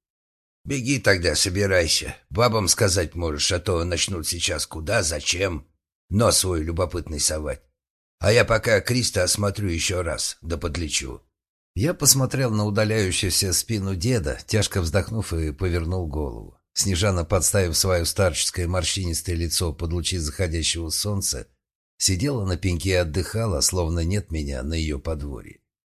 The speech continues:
Ее жилище располагалось не в граде, а отдельно на опушке леса, подальше от людей,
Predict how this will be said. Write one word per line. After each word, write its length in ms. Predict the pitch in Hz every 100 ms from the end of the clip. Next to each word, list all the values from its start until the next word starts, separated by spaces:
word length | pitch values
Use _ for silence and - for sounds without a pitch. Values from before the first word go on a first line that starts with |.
| _ _ _ _ _ _
Ее 220 | 92 147
жилище 440 | 156 120 127 143 113
располагалось 720 | 104 - 110 101 110 90 -
не 100 | 101
в 100 | 92
граде, 420 | 90 120 147 76
а 120 | 73 80
отдельно 500 | 76 85 120 95 78
на 140 | 78
опушке 440 | 82 87 - 98
леса, 380 | 101 101 69 69
подальше 460 | - 82 80 76 82
от 160 | 71
людей, 500 | 85 85 69 64 53